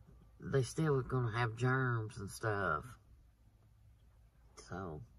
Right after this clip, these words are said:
just be careful, okay? And I do think that if it, if the corona thing does leave,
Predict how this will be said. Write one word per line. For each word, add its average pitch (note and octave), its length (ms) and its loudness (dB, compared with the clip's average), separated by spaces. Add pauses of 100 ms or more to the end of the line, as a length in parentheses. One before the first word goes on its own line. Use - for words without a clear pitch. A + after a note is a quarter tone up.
(580)
just - 220 -8
be G#2+ 160 0
careful, A2+ 460 -2 (180)
okay? A2 480 -2 (640)
And B2+ 140 4
I C3+ 80 8
do C3+ 200 8
think B2+ 360 2 (160)
that A2+ 400 -2
if A#2+ 180 -2
it, F2+ 100 -2 (300)
if B2 220 -2
the A2 100 0
corona C3 420 4
thing B2 340 0
does B2+ 280 0
leave, C#3 500 2